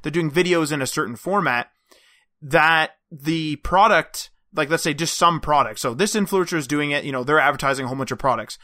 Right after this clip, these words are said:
Some energy drink or something might see that and be like, "Hey, we should do, you know, these enthusiastic videos just like that influencer, 'cause those enthusiastic videos are getting, you know, a bunch more likes,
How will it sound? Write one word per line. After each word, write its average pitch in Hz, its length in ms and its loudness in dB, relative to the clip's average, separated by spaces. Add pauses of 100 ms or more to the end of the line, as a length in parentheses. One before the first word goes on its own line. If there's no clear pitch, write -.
(100)
Some 202 300 4
energy 156 360 0
drink 127 300 -6
or 127 60 -6
something 117 420 -6 (220)
might 135 240 -2
see 214 340 -2
that 113 320 -4
and 143 140 -10
be 139 80 -4
like, 123 140 -4
"Hey, 143 340 0 (160)
we 160 100 -2
should 165 160 -4
do, 135 260 -4
you 127 120 -8
know, 123 120 -6
these 135 200 -4
enthusiastic 135 680 -4
videos 131 400 -4
just 170 220 -4
like 139 100 -2
that 120 160 -4
influencer, 135 540 -6 (260)
'cause 120 160 -12
those 160 240 2
enthusiastic 147 640 -4
videos 147 320 -4
are 123 60 -8
getting, 123 260 -4
you 120 60 -8
know, 113 200 -14 (120)
a - 20 -18
bunch 156 300 0
more 135 160 -2
likes, 127 340 -4